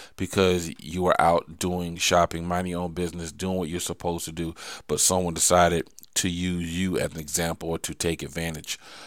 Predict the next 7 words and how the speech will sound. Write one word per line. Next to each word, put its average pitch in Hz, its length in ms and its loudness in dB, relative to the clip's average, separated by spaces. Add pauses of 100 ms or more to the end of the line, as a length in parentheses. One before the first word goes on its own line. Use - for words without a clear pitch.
(240)
of 78 360 4 (560)
you. 87 360 -2 (240)
Um, 95 580 6
uh, 87 600 4 (180)
as 85 180 0
far 110 400 10
as 98 240 0